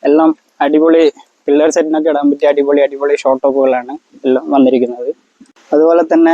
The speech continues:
ലേഡീസിൻ്റെ ചുരിദാർ മെറ്റീരിയലുകൾ എം ആർ പിയിൽ നിന്നും പകുതി വിലയ്ക്ക്. ഇതെല്ലാം നല്ല ഫാൻസി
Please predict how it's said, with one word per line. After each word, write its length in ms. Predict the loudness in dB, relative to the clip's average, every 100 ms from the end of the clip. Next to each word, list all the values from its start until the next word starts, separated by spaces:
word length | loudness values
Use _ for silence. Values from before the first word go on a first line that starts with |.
| 2 2
ലേഡീസിൻ്റെ 500 | 0 0 0 2 2 -2 -4
ചുരിദാർ 340 | 0 2 2 2
മെറ്റീരിയലുകൾ 460 | 0 0 0 0 -2 -4 _ _ _ _ _ _ _ _ _ _ _ _ 2
എം 80 | 2
ആർ 60 | 4 2
പിയിൽ 140 | 0 -2
നിന്നും 200 | -8 -14 _
പകുതി 200 | -4 0 0
വിലയ്ക്ക്. 300 | -2 -6 -12 -16 _ _ _ _ _ _ _
ഇതെല്ലാം 260 | -4 0 0
നല്ല 140 | 2 0 0
ഫാൻസി 460 | 0 0 0 0